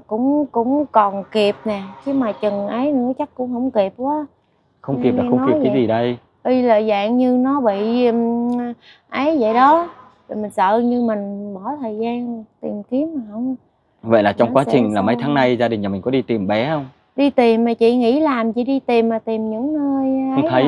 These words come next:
Speaker 1: là,
Speaker 2: hả?
Speaker 1: là không thấy.
Speaker 2: Không thấy.
Speaker 1: Ừ.
Speaker 2: Hôm nay là chị cũng rất dũng cảm đấy.
Speaker 1: Dạ.
Speaker 2: Chị rất bản lĩnh, về đây chị mới chia sẻ những cái câu chuyện đời tư của chị.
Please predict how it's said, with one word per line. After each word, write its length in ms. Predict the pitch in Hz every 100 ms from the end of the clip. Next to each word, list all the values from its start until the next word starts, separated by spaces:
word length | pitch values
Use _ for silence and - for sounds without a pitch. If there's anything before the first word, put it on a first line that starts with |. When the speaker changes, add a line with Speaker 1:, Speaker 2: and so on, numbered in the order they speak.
| -
Speaker 1:
là, 80 |
Speaker 2:
hả? 200 | 330 269
Speaker 1:
là 220 | 220 220 220
không 200 | 240 240 247
thấy. 180 | 254 302 _ _ -
Speaker 2:
Không 140 | 117 110
thấy. 280 | 120 131 196 _ _ _ -
Speaker 1:
Ừ. 60 | - - _ _ _ _ _ -
Speaker 2:
Hôm 120 | 127
nay 160 | 127 123
là 100 | 120
chị 180 | 123
cũng 140 | 101 107
rất 220 | 160 -
dũng 200 | 113 92
cảm 320 | 104 85 95
đấy. 100 | 135 - - _ - -
Speaker 1:
Dạ. 60 | 202 - -
Speaker 2:
Chị 140 | 113
rất 260 | 165 196 139
bản 180 | 101
lĩnh, 280 | 98 92 117 131
về 180 | 113 113
đây 160 | 120
chị 200 | 120 131
mới 140 | 135 160
chia 200 | 147 127
sẻ 320 | - 87 92
những 120 | 101
cái 100 | 113
câu 180 | 139 123 -
chuyện 140 | 123
đời 200 | 120 107
tư 300 | 98 127 123 113
của 100 | 101
chị. 220 | 113 107